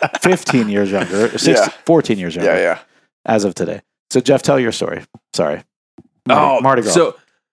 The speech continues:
Speaker 1: Or
Speaker 3: well,
Speaker 1: bourbon
Speaker 3: so
Speaker 1: or New Orleans
Speaker 3: I,
Speaker 1: or something.
Speaker 3: so one of our, uh, one of our conferences that we go to every, every year
Speaker 1: Fuck, this is good.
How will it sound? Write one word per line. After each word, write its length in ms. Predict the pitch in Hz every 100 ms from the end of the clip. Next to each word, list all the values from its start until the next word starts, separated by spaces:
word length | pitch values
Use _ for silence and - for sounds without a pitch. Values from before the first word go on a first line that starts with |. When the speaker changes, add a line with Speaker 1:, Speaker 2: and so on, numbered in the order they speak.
| _
Speaker 1:
Or 200 | 127 120
Speaker 3:
well, 480 | 104 104 131 131 117
Speaker 1:
bourbon 140 | 113
Speaker 3:
so 340 | 110 156 139 127
Speaker 1:
or 80 | 123
New 180 | 127
Orleans 300 | 127 123 120
Speaker 3:
I, 20 | 110
Speaker 1:
or 40 |
something. 340 | - 98 - 90
Speaker 3:
so 140 | -
one 220 | 123 139
of 160 | 147 131
our, 340 | 131 127 120
uh, 380 | 110 104 95 95 - -
one 160 | 107
of 100 | 113
our 240 | 107 98 87
conferences 560 | - 104 104 95 95
that 100 | 90
we 120 | 85 80
go 160 | 92
to 120 | 87 92
every, 240 | 87 87 -
every 260 | 98 95 92
year 340 | 90 85 82 _ _ _ -
Speaker 1:
Fuck, 180 | - 82
this 180 | - -
is 100 | -
good. 280 | - -